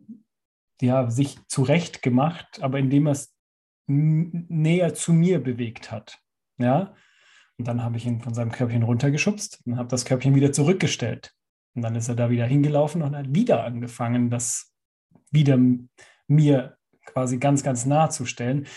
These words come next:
was an sich ja nicht, oder aus dem Vakuum heraus hört sich das ja alles super toll an, ja,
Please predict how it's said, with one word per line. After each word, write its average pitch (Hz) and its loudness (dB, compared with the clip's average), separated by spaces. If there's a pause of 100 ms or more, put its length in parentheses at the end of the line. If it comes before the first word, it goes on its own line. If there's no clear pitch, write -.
(160)
was 139 0
an 156 4
sich 196 2
ja 185 2
nicht, - -2 (1200)
oder 147 -4
aus 143 0
dem 143 4
Vakuum 170 2
heraus 147 -2
hört 151 -2
sich 139 -8
das - -8
ja 139 -4
alles 127 -2
super 139 -2
toll 139 0
an, 113 -6 (180)
ja, 139 2